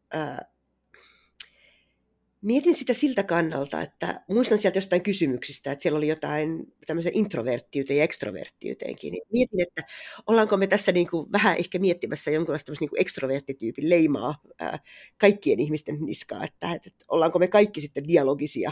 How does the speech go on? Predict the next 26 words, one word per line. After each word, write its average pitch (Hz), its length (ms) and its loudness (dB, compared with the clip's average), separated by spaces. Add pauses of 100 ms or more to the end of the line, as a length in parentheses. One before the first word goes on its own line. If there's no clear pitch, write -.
(160)
ihan 147 180 -6
samalla 151 320 2
tavalla 104 300 -6
tai 151 140 -6
samassa 156 340 -4
mittakaavassa. - 720 -8 (1500)
Ää, 156 240 0 (760)
jotenkin 262 340 2
kuitenkin 208 320 0
tuntuu, 196 320 0
että 147 100 -2
se - 60 -8
semmoinen 170 300 4
luottamuksellinen 151 800 2
yhteys - 440 -2
toisen - 280 -2
kanssa - 380 -8 (340)
ja 131 280 -6
se, 151 220 -4
että, - 260 -10
että 156 140 -10 (120)
tietää 170 420 0
voivansa 147 360 -4
rakentaa 131 480 -8
asioita, 147 420 -8 (260)
ää, - 120 -12